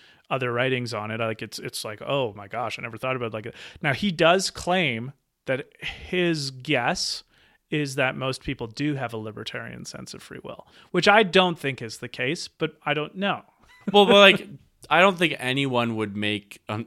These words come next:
Speaker 2: so, so audacious a claim as to say, "Well, I chose where I was born. I chose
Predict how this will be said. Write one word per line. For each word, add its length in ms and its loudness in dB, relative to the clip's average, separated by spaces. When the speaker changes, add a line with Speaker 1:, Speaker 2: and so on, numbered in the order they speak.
Speaker 2:
so, 280 -4
so 200 -2
audacious 560 -2
a 60 -10
claim 280 -4
as 140 -8
to 80 -12
say, 140 -6
"Well, 180 -2
I 160 2
chose 680 -4
where 160 -4
I 80 -2
was 140 -6
born. 520 -6
I 140 -6
chose 680 -4